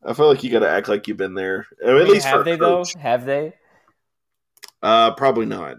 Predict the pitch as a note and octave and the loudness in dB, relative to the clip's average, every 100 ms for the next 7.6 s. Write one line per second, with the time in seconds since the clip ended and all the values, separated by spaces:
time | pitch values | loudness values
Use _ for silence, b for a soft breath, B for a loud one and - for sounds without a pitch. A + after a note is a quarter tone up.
0 | - A2 A2+ A#2 G#2+ F#2+ F2+ G2 - F2+ | -8 -4 0 0 -2 -4 -6 -8 -8 -8
1 | F#2 F2 G2+ G#2+ G2+ G2+ F#2 F#2 F2+ F2 | -6 -6 -8 -8 -6 -4 -2 -2 -2 -2
2 | - D#3 D#3+ D3+ C#3+ C3+ D#3+ F3 E3 D#3 | -4 -2 0 0 0 0 0 0 -2 -2
3 | C#3+ C3+ A2 A#2+ B2+ A#2+ G#2+ G#2 A#2 B2+ | -2 -2 -2 -6 -8 -8 -6 -4 -6 -6
4 | B2+ A#2+ A2+ G#2+ G#2+ G2+ G2 G2+ G2 - | -8 -10 -8 -8 -8 -14 -8 -4 -4 -4
5 | G2+ F#2 F2+ G2+ F#2+ F#2 F2 F#2 F2+ G#2 | -6 -6 -8 -18 -12 -8 -6 -8 -10 -10
6 | G#2 - G#2+ G2+ G#2 G#2 - A#2 A2+ A2 | -10 -12 -12 -4 -4 -2 -6 -6 -6 -6
7 | A2+ B2+ E3 D#3 D#3+ - | -2 -2 -2 -4 -4 -4